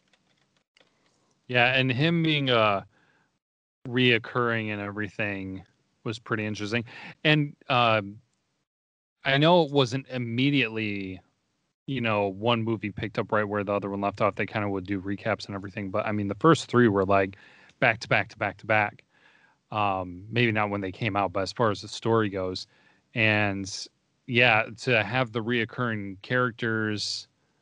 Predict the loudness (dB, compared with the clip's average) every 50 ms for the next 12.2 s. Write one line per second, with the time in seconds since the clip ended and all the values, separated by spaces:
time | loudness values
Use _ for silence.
0 | _ _ _ _ _ _ -20 -20 -14 -10 -8 -8 -6 -6 -6 -8 -8 -8 -8 -8
1 | -6 -6 -6 -6 -6 -8 -8 -8 -8 -10 -12 -12 -12 -10 -8 -8 -6 -6 -6 -6
2 | -8 -8 -10 -10 -12 -14 -14 _ _ _ _ _ _ _ _ _ _ -2 0 2
3 | 2 2 2 0 0 0 0 0 -4 -10 _ -8 -2 2 4 4 4 4 2 0
4 | 2 2 2 2 0 -4 -4 0 0 2 4 4 2 2 0 -2 -4 0 0 0
5 | 0 0 0 2 2 0 0 -2 -2 0 0 0 2 0 -2 -4 -2 0 0 2
6 | 2 0 0 0 2 2 2 2 0 -4 -8 _ _ _ _ _ _ _ _ _
7 | _ _ _ _ _ _ _ _ _ _ _ _ _ _ _ _ _ _ _ _
8 | -20 -20 _ _ -4 0 2 2 4 4 2 2 0 -2 0 0 0 4 4 4
9 | 4 4 0 0 4 4 4 6 4 2 0 0 -2 -4 -4 -4 -6 -6 -4 2
10 | 4 6 6 6 4 _ -10 -16 -16 -18 -20 _ _ _ _ _ _ _ _ _
11 | _ _ _ _ _ _ _ _ -12 -4 -2 0 2 2 0 0 -2 -2 -2 -2
12 | -4 -4 -6 -6